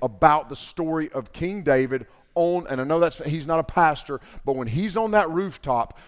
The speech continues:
it is not coincidental that he ends up in that situation with Bathsheba.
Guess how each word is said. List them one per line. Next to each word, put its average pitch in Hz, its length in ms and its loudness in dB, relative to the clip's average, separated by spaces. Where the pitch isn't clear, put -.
it 185 140 12
is 175 220 6
not 165 320 2
coincidental 156 840 -2
that 113 160 -8
he 123 160 -8
ends 117 200 -8
up 113 160 -4
in 110 60 -10
that 101 140 -8
situation 98 540 -14
with 85 160 -18
Bathsheba. 87 580 -18